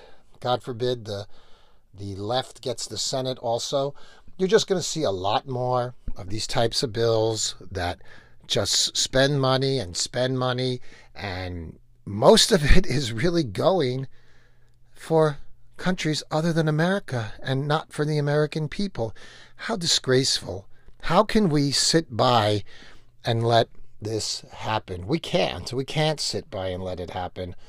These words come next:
One way or the other, this cannot take hold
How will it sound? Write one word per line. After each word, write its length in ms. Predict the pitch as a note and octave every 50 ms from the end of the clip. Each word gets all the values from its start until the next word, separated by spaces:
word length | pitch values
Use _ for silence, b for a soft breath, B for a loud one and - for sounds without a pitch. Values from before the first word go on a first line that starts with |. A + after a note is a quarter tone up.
| b b b b b
One 260 | G#2 C3+ E3+ F#3 F3+
way 200 | E3+ E3+ D#3+ D3+
or 120 | D3+ C#3+ C3+
the 160 | B2+ B2+ B2+
other, 260 | B2+ B2 A#2 A2+ G#2
this 260 | G2 A2+ A#2 - -
cannot 680 | - - - B2 A#2+ A#2 A#2 A2 G#2 G2+ G2+ G2+ - - b b b b b b b b b b b b b b b b - - -
take 280 | - - C3 A#2+ G#2 -
hold 560 | - - B2+ A#2 A2 G#2 F#2+ F#2+ F2+ - -